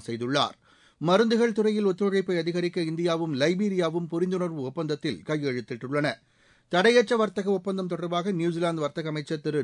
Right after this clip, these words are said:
டோட் மெக்லேவுடன் மத்திய வர்த்தக அமைச்சர் திரு பியூஷ் கோயல் புதுதில்லியில் இன்று பேச்சு நடத்தவுள்ளார். சி எஸ் ஐ ஆர் செயல்படுத்தும் மாணவர்கள் விஞ்ஞானிகள்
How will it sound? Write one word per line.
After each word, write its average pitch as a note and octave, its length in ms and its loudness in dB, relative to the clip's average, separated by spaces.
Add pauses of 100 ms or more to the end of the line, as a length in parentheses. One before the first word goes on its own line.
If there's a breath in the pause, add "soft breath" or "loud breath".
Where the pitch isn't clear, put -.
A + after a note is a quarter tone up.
டோட் F3 300 2
மெக்லேவுடன் D#3 580 0 (280 soft breath)
மத்திய F3 320 2
வர்த்தக G3 300 0
அமைச்சர் G#3 300 -4
திரு E3 200 -4
பியூஷ் G3 240 0
கோயல் C#3+ 380 2
புதுதில்லியில் F#3 560 0
இன்று D3 220 -4
பேச்சு D#3+ 260 -4
நடத்தவுள்ளார். B2+ 680 -2 (680 soft breath)
சி A3 160 0
எஸ் B3 200 0
ஐ A3 140 4
ஆர் G#3+ 160 6
செயல்படுத்தும் F#3 600 0
மாணவர்கள் E3+ 760 -2
விஞ்ஞானிகள் E3+ 600 0